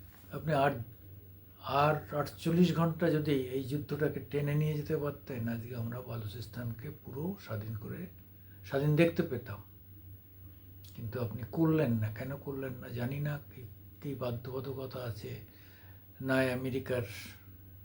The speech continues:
ডোনাল্ড ট্রাম্প, ভয়ঙ্কর ডোনাল্ড ট্রাম্প,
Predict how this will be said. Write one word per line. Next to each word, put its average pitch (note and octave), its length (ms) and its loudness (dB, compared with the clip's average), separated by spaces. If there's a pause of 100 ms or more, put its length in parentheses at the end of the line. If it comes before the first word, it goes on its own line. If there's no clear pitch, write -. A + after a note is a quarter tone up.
(1200)
ডোনাল্ড C3+ 420 4
ট্রাম্প, B2 420 0
ভয়ঙ্কর B2+ 420 2
ডোনাল্ড A#2 400 0
ট্রাম্প, A2+ 300 -2